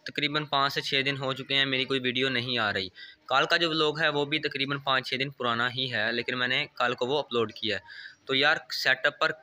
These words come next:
काफ़ी changes आ चुकी हैं। क्या क्या changes आ चुकी हैं और आप लोगों के लिए ना एक good news है। Good news क्या है मैं आप लोगों को बताता हूँ जी। पहले तो यार ये कि हमारे setup पर सिर्फ दो कबूतर रह गए हैं, बाकी एक कबूतरी थी यार उसे लकवा हो चुका था।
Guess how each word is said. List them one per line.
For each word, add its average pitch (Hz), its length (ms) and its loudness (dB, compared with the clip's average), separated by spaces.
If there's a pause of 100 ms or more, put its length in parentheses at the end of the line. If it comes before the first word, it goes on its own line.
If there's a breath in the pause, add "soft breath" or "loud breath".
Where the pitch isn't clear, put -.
काफ़ी 190 320 2
changes 139 340 0
आ 120 120 2
चुकी 117 280 -6
हैं। 104 160 -4 (320 loud breath)
क्या 135 180 4
क्या 156 160 2
changes 156 340 0
आ 151 120 4
चुकी 151 200 -6
हैं 160 60 2
और 156 180 0
आप 147 180 2
लोगों 160 100 0
के 170 80 0
लिए 175 100 2
ना 180 200 0
एक 156 140 -2
good 139 180 0
news 143 240 0
है। 123 100 2
Good 135 180 -4
news 151 200 -4
क्या 139 200 0
है 151 60 2
मैं 147 120 0
आप 135 60 -6
लोगों 135 140 -4
को - 220 0
बताता 120 320 0
हूँ 110 100 0
जी। 92 120 -14 (160)
पहले 147 220 -2
तो 160 80 2
यार 151 260 6
ये 139 320 4 (460 loud breath)
कि 135 80 2
हमारे 123 380 4
setup 131 320 2
पर 135 100 4
सिर्फ 135 260 2
दो 120 200 6
कबूतर 123 380 2
रह 110 160 4
गए 107 120 2
हैं, 98 180 0 (340 loud breath)
बाकी 131 340 4
एक 131 200 4
कबूतरी 139 400 4
थी 131 200 4
यार 127 160 4
उसे - 280 2
लकवा 123 360 4
हो 139 160 4
चुका 131 240 2
था। 120 220 0